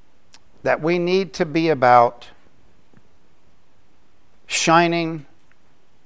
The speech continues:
in the world. And it really starts, and this is what I, uh, using a sports metaphor, this is the locker room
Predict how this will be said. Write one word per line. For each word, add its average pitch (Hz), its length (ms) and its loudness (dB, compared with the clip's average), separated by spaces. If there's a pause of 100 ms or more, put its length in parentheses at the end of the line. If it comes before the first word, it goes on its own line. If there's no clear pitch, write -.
(360)
in 135 140 -4
the 127 80 -2
world. 120 380 0
And 120 160 -8 (500)
it 156 140 0
really 214 320 4
starts, 180 640 4
and 165 180 -2
this 202 220 0
is 185 160 0
what 156 160 4
I, 151 200 8
uh, - 240 -10 (440)
using 151 400 -2
a 131 160 0
sports 139 480 -2
metaphor, 131 640 0 (320)
this 208 280 4
is 175 240 6
the 160 120 6
locker 160 460 6
room 110 440 -8